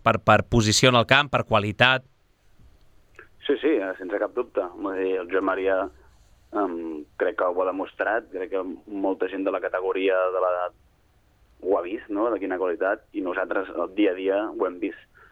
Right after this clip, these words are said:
Speaker 2: als entrenos. I el Pepe, bueno, crec que no fa falta dir res del Pepe, no? Crec que tothom el coneix i, i amb això, amb això em reitero.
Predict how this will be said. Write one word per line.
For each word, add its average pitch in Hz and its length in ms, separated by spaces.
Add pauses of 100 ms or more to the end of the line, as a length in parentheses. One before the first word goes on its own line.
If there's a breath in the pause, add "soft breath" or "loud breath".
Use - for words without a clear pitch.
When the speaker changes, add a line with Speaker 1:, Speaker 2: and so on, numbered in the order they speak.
(480 soft breath)
Speaker 2:
als 82 280
entrenos. 85 460 (420)
I 90 220
el 80 160
Pepe, 85 880
bueno, - 260 (400)
crec - 220
que 87 120
no 90 240
fa 90 80
falta 90 240
dir 90 140
res 90 220
del 87 180
Pepe, 87 260
no? 92 180 (100)
Crec 82 160
que 85 80
tothom 90 240
el 87 80
coneix 98 420 (640)
i, 107 160 (1300)
i - 280
amb - 140
això, 85 160
amb 78 680
això - 200
em 82 320
reitero. 85 420